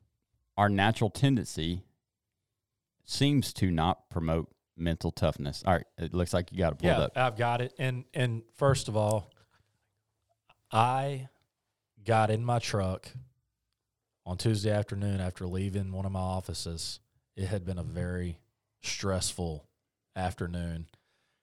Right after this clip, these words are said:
Speaker 2: And I get in the, I get in the truck. I haven't been in the truck for ten seconds, and boom, this song comes on. And, you know, sometimes we just hear a song and we just like it.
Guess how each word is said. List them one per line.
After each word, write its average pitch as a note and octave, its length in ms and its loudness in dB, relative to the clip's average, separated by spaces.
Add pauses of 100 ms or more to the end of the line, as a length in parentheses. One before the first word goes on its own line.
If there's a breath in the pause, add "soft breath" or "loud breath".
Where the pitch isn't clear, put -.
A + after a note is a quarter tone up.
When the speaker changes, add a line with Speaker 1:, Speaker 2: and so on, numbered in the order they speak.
Speaker 2:
And G2+ 140 0
I G2 100 4
get A2 280 4
in A2 180 4
the, F#2 200 0 (120)
I G#2+ 120 2
get A2+ 240 4
in A2+ 100 2
the G#2 60 0
truck. G#2 500 0 (120)
I A2 100 4
haven't A#2 200 4
been A2 120 2
in G2+ 80 0
the F#2+ 40 0
truck G#2 320 0
for E2+ 160 -16 (300)
ten A#2 340 -2
seconds, F#2+ 600 -4
and E2+ 200 -6 (300)
boom, G2+ 380 0
this F#2 120 -2
song G2+ 320 0
comes F2+ 280 -6
on. F2 320 -4 (760 soft breath)
And, G#2+ 440 4 (300)
you D3 100 -2
know, A2 120 4
sometimes B2+ 520 2
we G#2 100 -2
just G2 220 -4
hear G#2 160 -2
a F2+ 40 -4
song F#2+ 300 -4
and F2 80 -6
we E2 80 -8
just E2 240 -10 (220)
like D#2+ 340 -12
it. - 140 -16